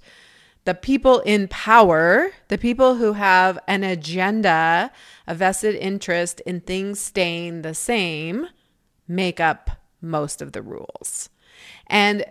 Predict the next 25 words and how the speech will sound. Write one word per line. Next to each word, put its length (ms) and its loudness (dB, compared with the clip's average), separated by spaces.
they 180 -2
oftentimes 640 -2
get 220 -6
passed 540 -4
down 600 -4
through 300 -4
many 480 -2
generations 1000 -4
without 800 0
questioning 600 -4
them 420 -14
ever. 440 -8
I 480 2
was 240 -2
raised 520 -4
in 180 -2
a 340 2
pretty 240 -4
religious 880 -2
household 760 0
when 160 -6
I 160 -4
was 300 -8
young, 400 -6
and 720 -2